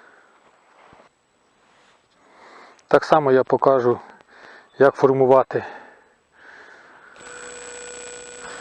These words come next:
другий персик. Це я так само літом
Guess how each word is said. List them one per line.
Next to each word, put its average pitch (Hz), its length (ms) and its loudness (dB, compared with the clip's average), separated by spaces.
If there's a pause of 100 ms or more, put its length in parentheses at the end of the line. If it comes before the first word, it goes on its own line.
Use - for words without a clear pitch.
(1000)
другий 165 420 4
персик. - 580 2 (280)
Це - 180 4
я 151 60 4
так - 180 2
само 147 300 6
літом 131 400 2